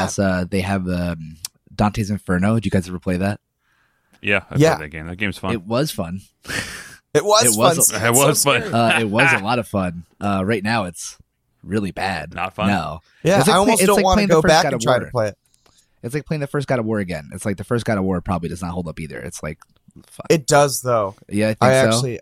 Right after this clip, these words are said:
Speaker 3: I actually did go back and replay that, and it was still tons of fun.
Speaker 1: I'm sure. I still haven't played the latest God of War, which I know I need to.
Speaker 3: Oh my God.
Speaker 1: I know.
Speaker 2: It's
Speaker 3: It's
Speaker 2: so good,
Speaker 3: great.
Speaker 2: dude. But guess what? PlayStation
Speaker 1: I know.
Speaker 2: only.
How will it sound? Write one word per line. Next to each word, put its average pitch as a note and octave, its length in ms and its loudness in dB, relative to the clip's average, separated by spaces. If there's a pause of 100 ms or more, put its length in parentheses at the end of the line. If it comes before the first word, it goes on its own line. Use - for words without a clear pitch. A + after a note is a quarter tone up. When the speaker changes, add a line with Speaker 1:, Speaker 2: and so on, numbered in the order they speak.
Speaker 3:
I B2+ 120 6
actually B2+ 300 -2
did A2+ 240 -4
go A2 160 2
back G2+ 300 0
and G2+ 100 -12 (240)
replay G2+ 400 -4
that, F2+ 220 -4
and G2 80 -14
it F#2 60 -12
was - 100 -10
still - 260 -8
tons - 320 -12
of - 80 -20
fun. - 220 -14
Speaker 1:
I'm G#2+ 100 -4
sure. D#2+ 380 -10
I B2+ 60 -2
still A3 160 0
haven't C#3 100 -2
played A2+ 160 0
the F2+ 60 -6
latest F2 220 -8
God E2+ 140 -4
of E2+ 60 -4
War, E2+ 180 -4
which F2 160 -8
I F#2 80 -2
know F2 140 -2
I E2 80 -8
need D#2 200 -10
to. E2 240 -6 (540)
Speaker 3:
Oh F#3 240 8
my A#2+ 320 -2
God. G#2 340 0
Speaker 1:
I E2+ 40 -8
know. E2+ 340 -10
Speaker 2:
It's - 100 -8
Speaker 3:
It's G#2+ 160 -4
Speaker 2:
so E2+ 60 -6
good, E2+ 160 -6
Speaker 3:
great. F2+ 260 -4
Speaker 2:
dude. - 40 -10 (240)
But A#2+ 260 4
guess B2 240 2
what? D3 240 2
PlayStation F4 680 -4
Speaker 1:
I G#4 300 2
know. F#4 200 0
Speaker 2:
only. G4 240 0